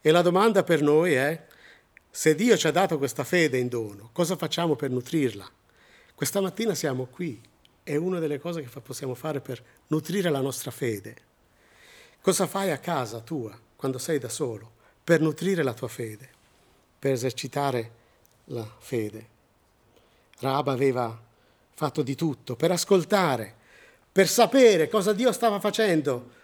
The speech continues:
col suo popolo. Sapeva bene la storia di Israele e quindi aveva ascoltato bene quello che il Signore faceva. Era una persona attenta, voleva investigare, voleva sapere, voleva conoscere. E questa era per lei una priorità.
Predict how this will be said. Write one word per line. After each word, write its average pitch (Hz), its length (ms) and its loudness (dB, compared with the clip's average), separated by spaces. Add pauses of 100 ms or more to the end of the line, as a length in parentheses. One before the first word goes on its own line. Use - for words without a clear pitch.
(120)
col 180 160 0
suo 175 220 -2
popolo. 135 420 -2
Sapeva 190 380 2
bene 208 280 2
la 190 100 0
storia 196 280 0
di 175 100 -6
Israele 156 640 -4 (680)
e - 120 0
quindi 208 220 0
aveva 202 240 4
ascoltato 196 560 0
bene 208 240 2
quello 180 220 -2
che - 80 -10
il 139 60 -8
Signore 170 320 -2
faceva. 127 540 -6 (840)
Era 160 180 0
una 170 140 2
persona 180 400 0
attenta, 120 680 0
voleva 175 320 2
investigare, 151 680 0
voleva 135 300 -4
sapere, 135 420 -4
voleva 131 320 -4
conoscere. 123 640 -8 (840)
E 135 140 -4
questa - 260 -2
era 170 140 2
per 139 160 -4
lei 156 160 0
una 135 180 0
priorità. 127 680 -6